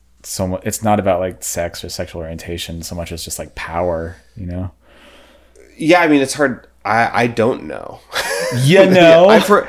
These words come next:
Speaker 1: You
Speaker 2: I've heard a
Speaker 1: know.
Speaker 2: lot of different ideas about that kind
Speaker 1: Okay.
Speaker 2: of thing.
Speaker 1: Huh.
Speaker 2: Uh, that's, for some people, it is, the, the impulse is akin to, like, an orientation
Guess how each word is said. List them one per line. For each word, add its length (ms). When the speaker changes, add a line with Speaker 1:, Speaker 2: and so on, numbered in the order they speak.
Speaker 1:
You 60
Speaker 2:
I've 120
heard 120
a 60
Speaker 1:
know. 40
Speaker 2:
lot 180
of 80
different 280
ideas 500
about 440
that 180
kind 220
Speaker 1:
Okay. 180
Speaker 2:
of 100
thing. 300
Speaker 1:
Huh. 120
Speaker 2:
Uh, 220
that's, 300
for 200
some 180
people, 320
it 100
is, 320
the, 400
the 420
impulse 600
is 800
akin 380
to, 100
like, 400
an 440
orientation 880